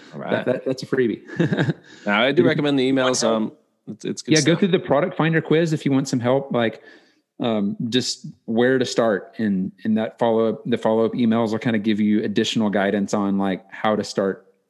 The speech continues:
Speaker 2: properly dosing.
Speaker 1: Well, the cool thing too, when you, when you get to your website, it says, you know,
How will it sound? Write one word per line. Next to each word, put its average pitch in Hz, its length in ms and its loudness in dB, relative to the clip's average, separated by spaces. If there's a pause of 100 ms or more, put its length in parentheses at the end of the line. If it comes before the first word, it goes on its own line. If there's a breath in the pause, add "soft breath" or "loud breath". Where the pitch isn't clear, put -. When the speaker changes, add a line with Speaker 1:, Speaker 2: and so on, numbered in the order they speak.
(300)
Speaker 2:
properly 104 400 0
dosing. 104 400 -2 (400)
Speaker 1:
Well, 120 100 0
the 127 60 0
cool 175 160 -2
thing 135 180 0
too, 147 180 0
when 120 140 2
you, 107 160 2
when 110 120 2
you 107 80 2
get 117 180 -2
to - 80 -2
your 95 80 2
website, 90 380 0
it 90 160 0
says, 90 260 -2
you 95 60 -2
know, 87 280 -2